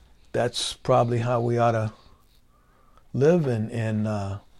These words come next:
and since I pray these, or I, I repeat these every morning before I get out of bed, I, uh, I think I'm on my seventy-first week without missing a, a day. I, uh, I, I would,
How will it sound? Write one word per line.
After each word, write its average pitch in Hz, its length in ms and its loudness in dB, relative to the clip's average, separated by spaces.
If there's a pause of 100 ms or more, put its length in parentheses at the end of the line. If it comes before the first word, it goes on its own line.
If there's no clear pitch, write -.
and 113 160 -6
since 131 220 2
I 131 120 8
pray 143 260 8
these, 131 440 4
or 113 300 0
I, 107 220 2 (140)
I 107 100 0
repeat 113 400 -4
these 123 200 -2
every 127 200 2
morning 123 400 2
before 117 300 -4
I 113 60 -2
get 117 160 -2
out 113 120 0
of 107 100 -4
bed, 127 320 2 (800)
I, 104 380 -4
uh, 101 160 -4
I 107 60 -6
think 131 180 -6
I'm 117 100 -2
on 110 120 -2
my 104 120 -4
seventy-first 120 880 -4
week 120 440 -4
without 107 320 -4
missing 110 420 -6
a, 104 260 -8
a 104 140 -12
day. 104 420 -4 (600)
I, 107 360 -2
uh, 101 360 -2 (1500)
I, 104 140 -10
I 101 220 -8
would, 101 360 -10